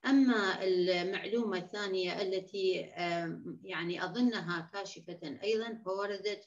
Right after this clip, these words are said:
في مقدمة الفصل الثالث، آه، من الكتاب الذي، آه، سأتحدث لكم عن محتوياته وفصوله،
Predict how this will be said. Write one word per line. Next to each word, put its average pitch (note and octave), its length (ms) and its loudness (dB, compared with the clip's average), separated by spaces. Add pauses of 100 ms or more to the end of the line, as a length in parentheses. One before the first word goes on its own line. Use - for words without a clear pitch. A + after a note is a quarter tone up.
في G3 400 -6 (200)
مقدمة F#3 680 -6
الفصل F3 480 -6
الثالث، G#3+ 600 -4 (540)
آه، E3+ 460 0
من F#3 360 -2
الكتاب F#3 680 -4
الذي، E3 720 -2
آه، D#3+ 560 -6
سأتحدث E3 1160 -4 (100)
لكم F#3 340 -8
عن F3 480 -4
محتوياته F3+ 1000 -4
وفصوله، G#3+ 920 -4